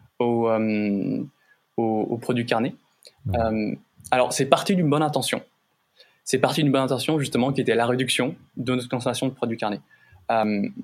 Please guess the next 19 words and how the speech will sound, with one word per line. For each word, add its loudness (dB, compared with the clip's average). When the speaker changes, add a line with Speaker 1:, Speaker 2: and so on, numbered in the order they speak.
Speaker 1:
mais 2
le 2
problème 0
aujourd'hui, 0
et, 2
euh, 0
que -2
peut-être -2
peu 0
ou 0
pas 2
assez 0
de 0
gens 0
savent, -2
c'est -2
que -4
ces -4
produits-là 0